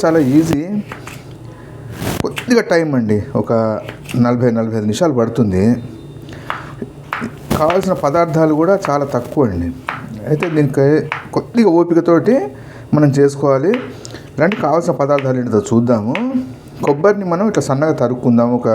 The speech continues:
సగం కాయని, సగం కొబ్బరికాయని ఈ విధంగా సన్నగా తరుక్కొని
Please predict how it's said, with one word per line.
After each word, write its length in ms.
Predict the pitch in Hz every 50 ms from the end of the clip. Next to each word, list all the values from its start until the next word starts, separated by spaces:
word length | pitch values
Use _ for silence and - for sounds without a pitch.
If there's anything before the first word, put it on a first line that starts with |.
| 110 104 - - - - - - - - - -
సగం 200 | 123 123 127 123 123 123
కాయని, 340 | 117 127 127 120 131 202 254 269 247 - - - - 113 113 - - - - -
సగం 200 | - 123 120 127 123 -
కొబ్బరికాయని 540 | 127 113 113 131 127 127 127 117 117 147 202 208
ఈ 40 | 160 131
విధంగా 300 | 123 120 120 131 190 240 254 262 - - - - - -
సన్నగా 260 | - 120 131 139 135 127 117
తరుక్కొని 380 | 117 117 117 - 135 185 233